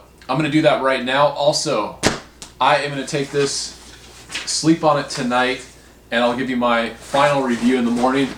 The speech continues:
Let me just show you how fluffy this thing is. Look at that. That's what I love about the, these pillows, is this fluffiness has not gone away after, I mean, almost a couple of years of using at least one of the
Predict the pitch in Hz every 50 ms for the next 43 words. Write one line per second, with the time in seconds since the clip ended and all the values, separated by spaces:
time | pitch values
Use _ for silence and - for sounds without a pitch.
0 | - - - - 135 165 202 - 151 143 - 156 156 143 131 - - - - -
1 | 139 131 135 131 131 139 135 - - 147 143 143 139 139 139 139 143 139 - -
2 | - - - - - - - - - - - - - 131 - 127 120 120 123 123
3 | - - - - - - - - - - - - - - - - - - - -
4 | - - - - - 147 151 160 196 - 147 139 123 131 143 151 156 147 135 139
5 | 131 117 120 120 - - - - 131 131 120 - - - 123 123 135 139 139 135
6 | - - - 143 131 120 120 - 147 165 156 - - 139 135 - - - 143 143
7 | - 170 156 151 151 151 - - - - - - - - - - - 135 131 117
8 | 117 123 127 131 127 123 123 127 127 131 131 123 117 123 123 123 127 131 127 -
9 | 127 120 - - 123 123 117 113 113 - - - - - - - - - - -
10 | - - - - - - - 110 107 - - - 127 131 127 - - 131 135 139
11 | 127 117 120 - - 139 135 131 123 117 120 123 123 120 113 - - - 98 113
12 | 123 120 113 120 120 117 113 - - - 101 120 113 131 120 117 - 104 113 123
13 | 123 120 113 117